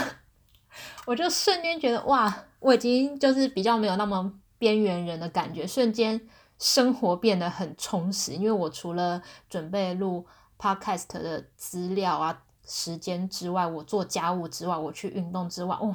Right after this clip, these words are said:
我还有朋友要跟我聊天，我现在整个 schedule 超满的，<laughs> 自己讲。<laughs> 好，那不知道大家有没有发现，就是我刚刚一开始我不是讲 hello，我是讲 shalom。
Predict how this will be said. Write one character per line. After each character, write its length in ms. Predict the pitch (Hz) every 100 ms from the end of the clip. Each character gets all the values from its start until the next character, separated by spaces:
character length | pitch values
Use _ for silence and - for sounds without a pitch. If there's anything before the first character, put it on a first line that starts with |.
| -
我 200 | 202 208 - - -
还 140 | -
有 120 | 240 214
朋 180 | -
友 120 | 196 190
要 120 | 208
跟 160 | 208
我 120 | 202 160
聊 200 | 170 165
天， 160 | 214
我 120 | 202
现 200 | 180 -
在 80 | 226
整 140 | 214 175
个 100 | 180
schedule 520 | - - 175 175 156
超 260 | - 165
满 300 | 165 175 -
的， 120 | - - - _ _ _
<laughs> 340 | 508 571 -
自 120 | -
己 140 | 190 160
讲。 260 | 131 - - _ _ _ _ _ -
<laughs> 80 | - - - - - - _ _ - - - - - - -
好， 180 | 240
那 240 | 262 370 370
不 140 | 381
知 100 | 381
道 140 | 392 359
大 160 | 349
家 140 | 311 285
有 40 |
没 80 | 196
有 60 | 220
发 240 | 220 208
现， 100 | 233
就 120 | 240
是 180 | 247 262
我 180 | 214 165 - _ _ _
刚 180 | - 226
刚 220 | 226 226
一 60 | 233
开 340 | 226 - 185
始 220 | 190 - 165
我 180 | 165
不 160 | 160 180
是 160 | 185 220
讲 320 | 220 160 135
hello， 600 | - - 175 170 170 110
我 280 | - 180 180
是 180 | 240
讲 280 | 220 202 139
shalom。 720 | 131 - 196 175 175 156 156